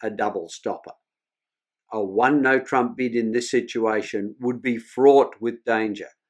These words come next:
so you pass. Your pass ends the auction. The contract is one spade by West.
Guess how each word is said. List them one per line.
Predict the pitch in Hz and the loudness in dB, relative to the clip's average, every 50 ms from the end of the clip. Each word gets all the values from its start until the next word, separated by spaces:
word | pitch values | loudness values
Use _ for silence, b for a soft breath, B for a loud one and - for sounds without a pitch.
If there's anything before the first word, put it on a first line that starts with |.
| _ _ _ _ _ _ | _ _ _ _ _ _
so | - - - 120 | -8 -2 0 0
you | 110 107 104 101 - _ _ | 0 0 -2 -6 -8 _ _
pass. | - - 110 104 85 69 - - - - - - - _ _ _ _ _ _ _ _ _ _ _ _ _ _ _ _ _ _ _ _ _ _ _ _ _ _ _ _ _ _ _ _ _ _ _ _ _ _ | -12 -8 -8 -8 -8 -8 -14 -16 -20 -20 -20 -20 -20 _ _ _ _ _ _ _ _ _ _ _ _ _ _ _ _ _ _ _ _ _ _ _ _ _ _ _ _ _ _ _ _ _ _ _ _ _ _
Your | - 120 123 131 143 156 165 160 165 | -6 2 6 10 12 12 12 10 8
pass | - - 127 110 107 107 110 - - - _ _ - | 4 -2 0 0 0 -2 -4 -8 -12 -20 _ _ -4
ends | 107 123 127 131 127 117 - | 0 2 2 2 0 -4 -2
the | - 117 107 | 0 0 0
auction. | 101 101 101 - - - - _ _ _ _ _ _ _ _ _ _ _ _ _ _ _ _ _ _ | 0 0 -4 -6 -16 -16 -18 _ _ _ _ _ _ _ _ _ _ _ _ _ _ _ _ _ _
The | - 127 | -2 -2
contract | 120 123 - 143 143 147 147 147 - 156 147 135 - - | -2 -2 0 2 4 4 4 2 2 2 2 2 0 -2
is | 135 113 101 101 - | -2 -2 -2 -2 -8
one | 95 85 90 98 110 120 135 131 | -12 -6 -2 0 0 2 0 0
spade | 123 - - - 120 113 113 113 107 110 | -4 -6 -2 0 2 2 2 0 0 -2
by | 110 107 107 101 | -2 0 0 0
West. | 92 92 104 87 69 - - - - _ - | 0 -2 -4 -6 -6 -12 -18 -20 -20 _ -20